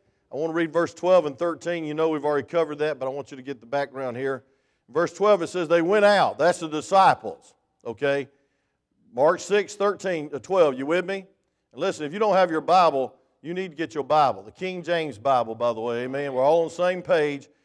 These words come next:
We're not palm readers, we're Bible readers. So bring your Bible. "And they went out and preached that men should" what? "Repent. And they cast out many devils and anointed them with oil, many that were sick,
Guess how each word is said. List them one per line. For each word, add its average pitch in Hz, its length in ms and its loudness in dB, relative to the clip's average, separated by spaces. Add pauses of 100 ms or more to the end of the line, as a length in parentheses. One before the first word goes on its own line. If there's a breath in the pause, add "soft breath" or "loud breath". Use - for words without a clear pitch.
(160)
We're 127 120 -8
not 190 220 0
palm 196 320 2
readers, 156 300 -2
we're 165 80 -2
Bible 151 380 4
readers. 120 360 -8
So 113 160 -10
bring 113 380 -8
your 170 100 -4
Bible. 131 460 2 (380)
"And 131 160 -6
they 160 100 4
went 208 200 2
out 202 440 4
and 151 220 -8
preached 220 500 -4
that 151 200 0
men 208 400 -4
should" 180 380 -2
what? 143 500 4 (140)
"Repent. 147 720 0 (440)
And 135 100 -6
they 143 80 2
cast 220 460 2
out 202 240 8
many 214 240 0
devils 214 560 2
and 143 220 -2
anointed 185 420 0
them 185 280 -4
with 151 140 -4
oil, 202 280 4
many 185 320 -2
that 156 180 2
were 143 100 -2
sick, 214 440 2